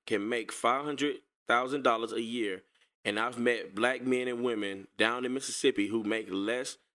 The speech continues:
than five hundred dollars a year. Something, something wrong with that. And I see hungry boys and girls in this nation and other nations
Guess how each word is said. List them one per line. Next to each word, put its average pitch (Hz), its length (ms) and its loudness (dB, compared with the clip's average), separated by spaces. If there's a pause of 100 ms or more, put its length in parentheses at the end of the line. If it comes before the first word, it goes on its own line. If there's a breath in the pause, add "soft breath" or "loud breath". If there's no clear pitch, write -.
than 104 120 2
five 120 260 4
hundred 127 280 -2
dollars 123 360 4
a 92 100 -2
year. 87 240 -4 (1160)
Something, 135 600 2 (140)
something 147 580 2
wrong 120 420 2
with 104 180 2
that. 101 260 4 (760)
And 104 140 0
I 127 360 -4
see 117 320 -2
hungry 135 400 2
boys 110 420 2
and 98 100 -2
girls 120 340 2
in 104 120 -6
this 98 160 -6
nation 120 380 0
and 98 160 -6
other 139 240 6
nations 104 520 -4